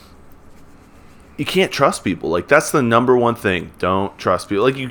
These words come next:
have to in some places, but, like, you really gotta watch. And if someone is your friend,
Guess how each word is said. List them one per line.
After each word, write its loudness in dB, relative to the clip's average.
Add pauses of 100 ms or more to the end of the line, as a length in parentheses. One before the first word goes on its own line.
(120)
have 4
to 4
in 2
some 2
places, 2
but, 2
like, -2
you -4
really 0
gotta 4
watch. 2 (280)
And 2
if 2
someone 2
is 0
your 2
friend, 2